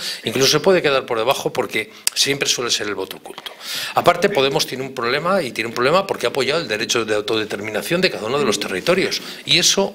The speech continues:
hoy en día, con los problemas que está causando de convivencia, esto le está pasando factura, y no lo digo yo, lo dicen personas dentro del partido que se han tenido que ir del partido,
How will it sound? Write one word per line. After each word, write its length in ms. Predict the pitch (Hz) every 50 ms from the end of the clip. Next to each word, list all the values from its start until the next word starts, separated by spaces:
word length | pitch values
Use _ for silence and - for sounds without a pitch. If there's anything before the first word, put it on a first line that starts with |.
| - -
hoy 340 | 131 143 151 165 147 - -
en 160 | - - 117 123
día, 280 | 170 170 147 120 110
con 120 | 101 117 110
los 100 | 110 -
problemas 340 | - 107 127 147 151 135
que 100 | - -
está 200 | - - 139 139
causando 460 | - 127 120 113 - 147 147 135 113 107
de 80 | 104
convivencia, 720 | 101 107 104 101 104 107 143 156 147 - - - 123 123 160 - - - - - - - - - - - - -
esto 300 | - - - - - 185
le 80 | 135 107
está 180 | - - 127
pasando 300 | 127 113 - 131 127 101
factura, 460 | - - 101 - - 214 202 135 98 104 - - - - -
y 120 | - 123 104
no 120 | 113 120
lo 100 | 113 113
digo 220 | 104 98 87 90
yo, 240 | 95 101 107 107 - - - - - - - -
lo 80 | - 101
dicen 240 | 113 - 143 131
personas 560 | - 127 - - - 156 143 135 147 143 - -
dentro 300 | 120 120 120 123 - 123
del 100 | 123 110
partido 360 | 117 110 98 - - 117 113 110
que 80 | 101
se 80 | - 123
han 80 | 110
tenido 200 | 104 98 107 107
que 80 | 92 98
ir 80 | 95 95
del 120 | 92 90
partido, 460 | - 85 85 - - 98 92 85 80